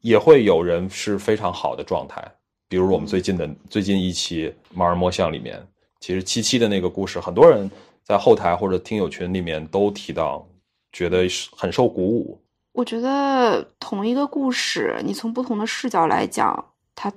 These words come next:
Speaker 2: 最后出来的效果可能是完全不一样的。就是七七的故事完全可以有另外一种讲法，但因为他是拥有这样性格的人，所以他讲述出来就变成一个很励志的故事。
Speaker 1: 我觉得
Speaker 2: 我自己是有强烈的这种感觉的。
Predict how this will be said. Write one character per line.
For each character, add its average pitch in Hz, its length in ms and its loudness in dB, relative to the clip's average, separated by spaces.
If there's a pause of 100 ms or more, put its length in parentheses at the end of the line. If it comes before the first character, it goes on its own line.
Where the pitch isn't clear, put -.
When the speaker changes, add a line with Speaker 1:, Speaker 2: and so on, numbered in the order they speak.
(160)
Speaker 2:
最 240 140 2
后 196 100 0
出 208 160 -8
来 196 100 0
的 185 60 -2
效 196 220 0
果 202 160 0
可 - 140 -6
能 165 120 -6
是 190 120 -6
完 196 180 -2
全 - 260 -6
不 - 160 -10
一 196 120 -6
样 214 280 0
的。 - 160 -8 (260)
就 214 100 -4
是 208 100 -4
七 - 160 -6
七 - 100 -4
的 285 120 2
故 247 160 0
事 - 120 -4
完 185 160 0
全 240 160 -2
可 233 160 -4
以 214 140 0
有 160 220 4
另 240 160 0
外 233 120 2
一 208 60 0
种 110 160 -4
讲 - 300 0
法， - 280 2 (240)
但 247 180 2
因 262 120 2
为 262 100 4
他 262 160 -2
是 202 580 2 (120)
拥 262 200 2
有 208 100 4
这 220 100 -4
样 233 140 0
性 294 200 2
格 160 140 2
的 165 80 4
人， - 340 0 (320)
所 269 200 0
以 220 80 4
他 220 200 -2
讲 196 180 -4
述 208 140 -6
出 208 160 -10
来 190 120 2
就 190 100 -6
变 226 160 -2
成 208 140 -8
一 185 40 -10
个 214 100 -4
很 214 140 -6
励 233 160 -2
志 311 200 -2
的 - 80 4
故 - 180 -2
事。 - 260 -4 (240)
Speaker 1:
我 131 160 4
觉 143 60 6
得 160 60 2
Speaker 2:
我 262 60 4
自 320 60 0
己 262 100 4
是 - 220 4
有 262 100 12
强 247 260 2
烈 320 100 4
的 269 100 8
这 262 100 2
种 240 140 4
感 202 240 4
觉 175 200 0
的。 220 160 6